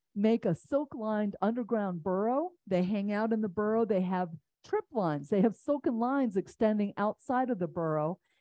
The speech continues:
They're waiting in their burrow for something to walk past their burrow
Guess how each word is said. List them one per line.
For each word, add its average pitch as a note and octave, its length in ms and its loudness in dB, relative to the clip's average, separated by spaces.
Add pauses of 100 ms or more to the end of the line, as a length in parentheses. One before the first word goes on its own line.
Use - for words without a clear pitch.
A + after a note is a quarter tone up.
(200)
They're A3 240 8 (140)
waiting B3 540 -2
in A#3+ 140 0
their A3+ 140 0
burrow A3+ 400 0
for F#3 160 -6
something G#3+ 420 -4
to F#3+ 60 -2
walk F#3 460 -2
past G#3 520 -4
their E3+ 180 4
burrow D#3 540 -2